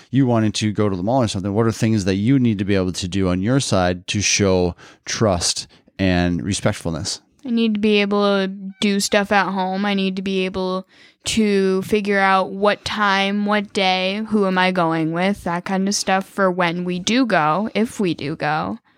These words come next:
Speaker 2: I need to be able to prove to you guys, "Hey, I can do this, and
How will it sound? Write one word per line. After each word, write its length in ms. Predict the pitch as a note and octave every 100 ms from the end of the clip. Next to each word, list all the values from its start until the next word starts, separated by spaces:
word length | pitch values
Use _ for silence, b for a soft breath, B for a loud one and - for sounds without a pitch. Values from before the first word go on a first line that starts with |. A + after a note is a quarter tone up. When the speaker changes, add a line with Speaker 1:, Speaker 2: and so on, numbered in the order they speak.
| b b b b
Speaker 2:
I 40 | G#3
need 200 | G#3 G3
to 60 |
be 240 | F#3+ G3 F#3+
able 420 | F#3 F#3 F3+ F#3 b b b b
to 280 | - A3+ G3+
prove 340 | - C4 B3+
to 100 | -
you 100 | A#3+
guys, 560 | G#3+ G#3 G3+ G3+ G3+ - b b b b
"Hey, 340 | C4 A#3 A3 -
I 200 | G#3+ G#3+
can 320 | A3 A#3 G#3
do 240 | F#3+ G3+ G#3+
this, 640 | B3+ D4 D#4+ - - - _ _ _ _ _
and 360 | A3+ A3 G#3